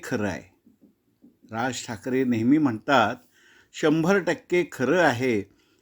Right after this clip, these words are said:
बारामतीच्या काकांचा गट सत्तेत नसणं बरं आहे." प्रत्येक ठिकाणी यांना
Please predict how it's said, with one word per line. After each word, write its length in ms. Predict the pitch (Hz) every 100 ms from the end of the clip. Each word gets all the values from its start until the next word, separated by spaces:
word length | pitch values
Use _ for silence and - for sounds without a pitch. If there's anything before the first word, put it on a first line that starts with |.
| _
बारामतीच्या 1080 | 101 110 113 139 160 151 - 139 131 147 147
काकांचा 760 | - 117 104 135 135 143 139
गट 460 | 120 110 165 131 120 - _ _ _ _
सत्तेत 840 | - 135 123 _ - 165 156 - 180 -
नसणं 680 | 117 117 123 - 139 185 156
बरं 300 | 117 107 101
आहे." 420 | 87 85 95 _ - - _ _ _ _ _ _ _ _ _ _
प्रत्येक 580 | 170 180 - 226 220 -
ठिकाणी 460 | 156 147 185 196 190
यांना 460 | 147 127 135 117